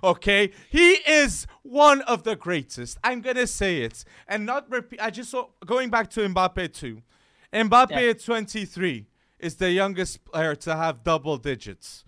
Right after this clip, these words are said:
Speaker 1: goals in the World
Speaker 2: Yeah.
Speaker 1: Cup too.
Speaker 2: It's
Speaker 1: In the
Speaker 2: crazy.
Speaker 1: World Cup too. And there's no
Speaker 2: Yeah.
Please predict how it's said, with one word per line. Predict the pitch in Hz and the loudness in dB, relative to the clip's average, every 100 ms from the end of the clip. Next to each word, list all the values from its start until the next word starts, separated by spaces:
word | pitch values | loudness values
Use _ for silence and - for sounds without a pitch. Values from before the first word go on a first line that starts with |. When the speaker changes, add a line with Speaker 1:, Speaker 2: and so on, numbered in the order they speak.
| _ _ _ | _ _ _
Speaker 1:
goals | 170 202 160 - - - - - - | 4 4 4 -2 -14 -18 -20 -20 -6
in | 170 156 | -4 -2
the | 135 | -6
World | 113 117 | -6 -6
Speaker 2:
Yeah. | 139 | -6
Speaker 1:
Cup | 131 123 110 - | -6 -6 -6 -6
too. | - 87 - _ | -8 -8 -12 _
Speaker 2:
It's | 143 - - - | -20 -20 -14 0
Speaker 1:
In | 220 202 | 0 2
the | 175 | 2
Speaker 2:
crazy. | 175 151 | 2 2
Speaker 1:
World | 147 131 | 0 -2
Cup | - 143 - | -4 -6 -6
too. | - 120 - - - | -12 -12 -12 -18 -2
And | 220 214 196 _ | -2 -2 -6 _
there's | 170 220 190 | -4 -4 -2
no | |
Speaker 2:
Yeah. | 208 | -6